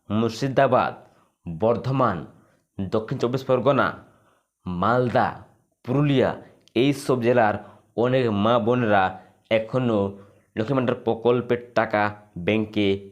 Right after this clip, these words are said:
পায়নি। তাহলে এই ছিল কটি জেলা যারা এখন পর্যন্ত টাকা পায়নি, তাই তারা আজ অনেক চিন্তিত হয়ে রয়েছেন, কারণ ডেট পার হয়ে গেছে কিন্তু টাকা এখনও ওদের অ্যাকাউন্টে ক্রেডিট হয়নি। তাই দেখুন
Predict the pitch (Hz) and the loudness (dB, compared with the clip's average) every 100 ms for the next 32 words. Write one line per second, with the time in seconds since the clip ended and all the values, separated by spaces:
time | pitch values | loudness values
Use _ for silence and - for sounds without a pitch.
0 | - 87 95 95 104 90 78 - _ - | -6 -2 0 0 -2 -4 -8 -16 _ -10
1 | 98 127 147 147 139 139 87 120 120 104 | -4 -2 0 2 2 0 0 0 2 0
2 | 101 - - 98 113 120 120 120 117 101 | -2 -12 -8 -2 0 0 -2 2 2 0
3 | - - - 95 95 104 110 - _ 87 | -4 -10 -2 -2 0 -4 -6 -18 _ -2
4 | 95 95 95 87 - - _ _ - 117 | -2 -2 -6 -8 -10 -20 _ _ -4 -2
5 | - 113 107 101 98 95 - _ _ _ | 0 -2 0 0 -2 -2 -10 _ _ _
6 | - 110 123 - 107 107 117 101 90 107 | -6 -4 -4 -4 -6 -4 -2 -2 0 0
7 | 104 107 107 98 90 - _ _ 110 107 | 0 -2 -2 -4 -4 -10 _ _ -2 0
8 | 147 147 - _ - 85 - 123 147 - | 0 -4 -12 _ -12 -12 -4 0 0 -4
9 | - _ - 104 107 95 117 101 107 - | -20 _ -2 0 0 -2 0 0 0 -2
10 | 110 92 92 101 98 98 107 110 104 101 | -4 -4 -6 -6 -4 -2 -2 -2 -4 -2
11 | 101 98 98 98 92 90 - _ _ - | 0 0 -2 -2 -2 -4 -8 _ _ -8
12 | 92 - - - 92 92 95 85 78 - | -8 -8 -18 -4 -2 -2 -4 -6 -8 -16
13 | _ _ _ - 120 123 123 151 | _ _ _ -2 0 -2 -2 -2